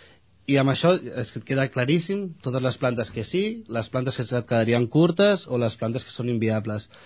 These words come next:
I a part d'això és tema llum, això sobretot. Ja no dic que sigui una, una norma, però quadra bastant que les plantes, com més baixes, menys llum necessiten,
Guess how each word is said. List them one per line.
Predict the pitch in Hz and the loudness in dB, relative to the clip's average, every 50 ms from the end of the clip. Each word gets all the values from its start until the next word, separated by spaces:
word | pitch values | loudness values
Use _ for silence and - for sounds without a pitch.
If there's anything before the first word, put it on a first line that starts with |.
| - - - - - - - - _ _ - | -20 -20 -20 -20 -20 -20 -20 -20 _ _ 0
I | 147 135 127 127 123 123 123 120 120 117 117 117 117 117 113 117 | 2 2 2 2 2 2 2 2 2 2 2 2 2 2 2 2
a | 117 117 | 2 2
part | 113 135 135 143 | 4 2 4 4
d'això | 147 143 - - 147 139 147 151 139 | 4 2 2 2 4 4 4 4 4
és | 123 113 - | 2 0 -2
tema | - 120 117 120 117 | -4 -4 -2 -2 -2
llum, | 110 110 107 104 101 101 110 | -2 -2 -4 -6 -8 -12 -16
això | 113 - - 107 | -16 -10 -8 -4
sobretot. | 120 123 113 110 113 107 104 - - - - - - - - _ - - - | -4 -2 -2 -2 -4 -6 -6 -8 -12 -20 -20 -20 -20 -20 -20 _ -20 -8 -2
Ja | 143 143 147 147 143 143 143 139 135 135 | 2 4 4 6 6 4 4 4 2 2
no | 131 123 113 107 107 - - - 113 117 120 127 131 | 0 -2 -4 -6 -10 -16 -16 -8 -4 -2 -2 -2 0
dic | 131 147 143 - | -2 -2 -4 -4
que | 127 | -6
sigui | - - 113 110 | -4 -4 -4 -2
una, | 110 110 107 107 107 104 104 101 101 101 | 0 0 0 0 -2 -2 -4 -4 -6 -8
una | 95 110 104 104 | -6 -4 -2 0
norma, | 113 139 165 175 170 180 185 180 - | 2 2 4 4 2 2 0 0 -2
però | 120 107 110 104 107 104 - - _ _ _ _ _ _ _ _ _ - - _ _ - | -2 -2 -2 -4 -4 -8 -12 -18 _ _ _ _ _ _ _ _ _ -20 -20 _ _ -4
quadra | - 127 131 135 131 123 | 0 0 2 2 2 2
bastant | 120 117 - - 151 147 156 180 196 196 _ _ _ - - - | 0 0 0 2 2 4 4 2 0 -4 _ _ _ -20 -16 -6
que | - 123 123 120 113 110 110 110 | -2 0 0 0 0 0 0 -2
les | 110 113 110 107 - | 0 -2 -2 -2 -2
plantes, | - 151 143 131 117 107 101 - | 2 2 2 2 2 -2 -4 -4
com | - 127 123 | -6 -2 0
més | 143 151 139 139 | 0 2 2 4
baixes, | 160 175 165 - 196 185 180 - - _ _ - | 2 2 2 0 -2 -4 -4 -6 -14 _ _ -4
menys | 127 127 123 123 113 - - | -2 0 0 0 -2 -2 0
llum | 127 135 135 | 0 2 2
necessiten, | 131 110 110 98 104 107 101 101 98 98 | 0 0 -2 -4 -4 -4 -4 -4 -4 -6